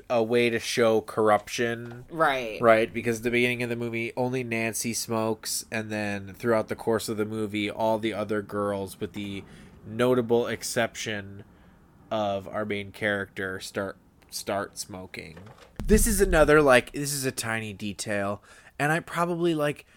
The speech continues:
Speaker 1: I don't even usually mention the stuff like this in my notes because it's usually just for me. But s-, this is a joke for someone. I promise you this is a joke for someone. When Nancy gets the new apartment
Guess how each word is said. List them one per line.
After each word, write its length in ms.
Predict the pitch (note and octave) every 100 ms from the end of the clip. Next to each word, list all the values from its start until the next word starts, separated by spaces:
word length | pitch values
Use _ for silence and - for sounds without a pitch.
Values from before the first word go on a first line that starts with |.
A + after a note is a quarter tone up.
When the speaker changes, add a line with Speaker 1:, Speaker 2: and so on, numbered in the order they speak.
| _ _
Speaker 1:
I 120 | -
don't 160 | G3 A3+
even 180 | A3 G#3
usually 320 | F3 D#3+ F3+
mention 480 | C#3 A#2+ A2 C3+ B2+
the 80 | B2+
stuff 300 | - C3 C#3+
like 180 | C3
this 220 | - B2 C3+
in 80 |
my 120 | A#2+ A#2
notes 380 | A2+ A2+ G#2+
because 220 | - B2+ B2
it's 160 | -
usually 260 | E3 D#3 C#3+
just 240 | A2+ -
for 160 | - G#2
me. 320 | G2+ F#2+ G2+ _ - - - _ _ _ _ -
But 140 | C#3
s-, 280 | - - - -
this 180 | D3
is 120 | E3 F3
a 40 |
joke 320 | D#3 D3 C#3
for 140 | - C3
someone. 680 | - - A2+ G2 F#2+ E2+ -
I 140 | A#2
promise 760 | B2 - - C3 B2 B2+ C3 -
you 80 | B2+
this 220 | A#2+ -
is 140 | G#2+
a 40 | G#2+
joke 360 | - G2 F#2+
for 120 | -
someone. 680 | G2 - - D2+ B1+ G1+ G#1+ -
When 720 | C3+ D3 D3 D#3 E3 F3+ F3 - _ _ _ _
Nancy 440 | D#3 D#3+ F3+ - F#3+
gets 260 | F#3 -
the 100 | F3
new 380 | E3+ D#3+ D#3 D#3
apartment 680 | C3 - B2 - F#2 F2+